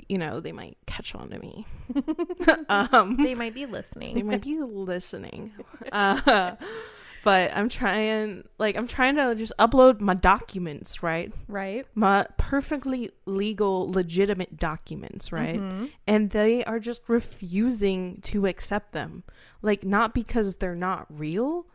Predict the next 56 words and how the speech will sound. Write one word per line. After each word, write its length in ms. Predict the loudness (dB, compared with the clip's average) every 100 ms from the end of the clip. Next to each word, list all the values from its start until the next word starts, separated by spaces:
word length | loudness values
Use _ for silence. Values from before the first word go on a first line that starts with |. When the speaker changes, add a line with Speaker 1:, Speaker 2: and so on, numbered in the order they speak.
| _ -2
Speaker 1:
but 160 | -2
because, 460 | -2 -4 0 2 2
like, 220 | -2 -4 -8
little 400 | -2 2 4 2
parts 420 | 0 0 -2 -2
of 120 | -6
information 840 | -4 -4 -4 -6 -6 -6 -4 -4 -4 -2
are 160 | -2
cut 260 | 0 0 0
off. 460 | -2 -2 -4 -6 _ _ _ _ _ _ _ -8 0
And 360 | 2 2 -2 2
Speaker 2:
On 260 | 6 6 6
the 100 | 4
document. 500 | 6 6 4 -2 4
Speaker 1:
On 140 | 6
Speaker 2:
So, 60 | 8
Speaker 1:
the 80 | 8
Speaker 2:
like, 100 | 10
they 100 | 10
were 120 | 8
Speaker 1:
documents. 180 | 6 4
Speaker 2:
printed 380 | 0 0 0 4
that 260 | 8 8 6
way 340 | 4 4 2 -2
from 380 | -4 2 4 4
Speaker 1:
Yes. 420 | 0 0 0 4
Speaker 2:
the 120 | 2
government. 760 | 4 2 0 -2 -2 -4 -6 -12 -12
Speaker 1:
That's 220 | -10 -10
how 140 | -8
this, 220 | -6 -8 -10 -10
that's 280 | -6 -4 -4
what 140 | -4
it 80 | -2
looks 320 | -4 -4 0
like. 300 | 2 2 0
That's 360 | -4 -4 -6 -12
how 280 | -4 2 2
it 120 | 2
is. 300 | 2 2 2
Like, 180 | 0 -2
even 240 | -4 -2
if 140 | 0 2
I 80 | 2
remove, 640 | 2 2 2 0 -2 -2
like, 180 | -2 -2
what 160 | -4
you 140 | -4 -4
thought 280 | 0 2 2
was 160 | -2
covering 460 | -2 -2 0 0 0
it 100 | -2
up, 220 | -2 -2
it's 180 | -4 -2
not 240 | -2 -4 -2
there. 260 | -2 -4